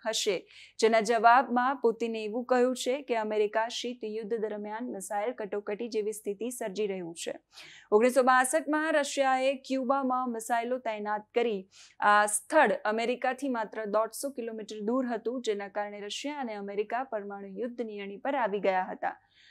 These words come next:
રશિયાના નેવી ડેના અવસર પર રવિવારે પોતાના સંબોધનમાં પુતિને કહ્યું કે જો નાટો આવું પગલું ભરશે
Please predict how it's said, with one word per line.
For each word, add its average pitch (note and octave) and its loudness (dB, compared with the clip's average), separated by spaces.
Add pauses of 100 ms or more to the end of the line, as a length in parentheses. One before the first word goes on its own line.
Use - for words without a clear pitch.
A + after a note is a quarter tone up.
(120)
રશિયાના C#4+ 4
નેવી B3 0
ડેના B3+ 0
અવસર A3+ -2
પર A#3 -6
રવિવારે G#3+ 2
પોતાના A3 -4
સંબોધનમાં A3+ -4
પુતિને A3+ -6
કહ્યું G#3+ -2
કે G#3+ 0
જો G#3 -4
નાટો G#3 -4
આવું A3+ -4
પગલું G#3 -4
ભરશે A#3+ 0